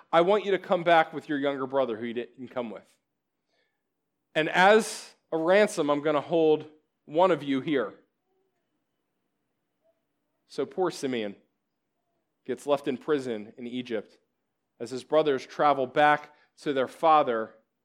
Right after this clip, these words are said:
with grain. And as they get back, they open up their sacks and find that all of the money that they purchased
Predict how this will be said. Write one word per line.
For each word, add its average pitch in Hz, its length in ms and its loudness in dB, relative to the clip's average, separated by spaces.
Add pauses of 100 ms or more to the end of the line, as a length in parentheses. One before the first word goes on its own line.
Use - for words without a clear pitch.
(1900)
with 127 200 -10
grain. 120 380 -8 (1800)
And 143 80 -4
as 165 200 -2
they 185 120 0
get 170 220 -2
back, 151 360 4 (1300)
they 135 120 -2
open 160 260 -4
up 185 140 -4
their 156 120 -6
sacks 147 600 -4
and 135 100 -12
find 156 360 -6
that 139 120 -4
all 156 200 -2
of 165 100 -8
the 156 80 -6
money 156 600 -4 (320)
that 139 120 -2
they 143 120 0
purchased 151 880 -6